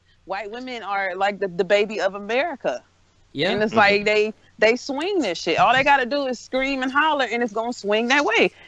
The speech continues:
Speaker 1: And that was shown in the polling. That was shown in the voting. Like, everybody was like, "Well, how the hell did he win these states?" You break down
Speaker 3: Yeah, yeah, yeah.
Speaker 1: statistics
Speaker 2: Yeah.
Speaker 1: and you break down races. It was middle-aged white women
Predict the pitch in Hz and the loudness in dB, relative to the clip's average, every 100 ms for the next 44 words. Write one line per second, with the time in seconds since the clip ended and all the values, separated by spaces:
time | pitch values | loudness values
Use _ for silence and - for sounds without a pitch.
0 | - 202 196 233 269 - 202 208 220 254 | 0 2 2 2 0 2 0 2 2 2
1 | 330 381 262 170 190 202 - 208 233 226 | 2 2 2 4 4 4 0 0 0 0
2 | 240 262 403 277 196 190 165 180 233 240 | 0 2 2 4 4 4 4 2 0 2
3 | 240 240 214 185 160 185 226 285 311 311 | 0 0 -4 -4 -6 -6 -6 -2 0 0
4 | 294 277 233 175 156 - _ - 214 196 | 0 0 2 2 0 -6 _ 0 0 2
5 | 240 214 202 190 190 170 135 - - _ | 2 2 2 0 2 2 2 -2 -20 _
6 | _ - 180 165 190 180 196 208 254 143 | _ -4 0 4 4 4 0 0 2 4
7 | 139 135 131 127 123 151 143 127 143 180 | 6 6 6 6 4 2 2 0 -2 -4
8 | 208 190 196 202 202 208 175 196 190 - | -4 0 0 2 0 0 -6 -6 -10 -12
9 | 170 175 165 151 165 - 196 262 269 262 | -14 -14 -10 -4 -4 -4 -6 -4 -2 -2
10 | 208 202 190 | -4 -4 -4